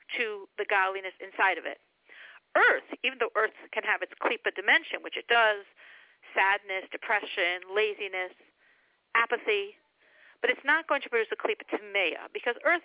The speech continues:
by nature has a certain negation of self to it, which can't be the absolute embodiment of u-, ultimate evil. But the other three each produce a klipa tmeya. So we have the fires, the waters, and the winds. And then the Rebbe lists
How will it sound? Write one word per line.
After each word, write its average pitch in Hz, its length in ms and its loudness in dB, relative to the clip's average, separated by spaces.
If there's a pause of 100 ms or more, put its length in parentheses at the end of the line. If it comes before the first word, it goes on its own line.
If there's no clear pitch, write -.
by 320 80 4
nature 339 340 0
has 240 300 2 (480)
a - 100 -6
certain 233 220 0
negation 208 480 0
of - 100 -10
self 139 160 -6 (140)
to 143 160 -6
it, - 80 -14 (560)
which 208 180 0
can't 240 220 0
be 208 80 -4
the 202 240 -8
absolute - 560 -4 (240)
embodiment 190 640 0
of 180 80 -4 (160)
u-, 214 80 4 (100)
ultimate - 380 -2
evil. - 320 -4 (760)
But 262 140 2
the - 100 2
other 302 260 2
three 262 200 2
each - 180 -4
produce 214 260 -2
a 190 60 -2
klipa - 320 -4
tmeya. 185 420 0 (760)
So 208 80 0
we 202 80 -4
have 185 240 0
the - 100 -14
fires, 240 500 2 (440)
the 196 40 -2
waters, 190 480 2 (200)
and 196 100 -2
the 175 60 0
winds. 247 400 -2 (960)
And 285 120 2
then 359 160 4
the 349 80 2
Rebbe 349 240 4
lists 392 400 2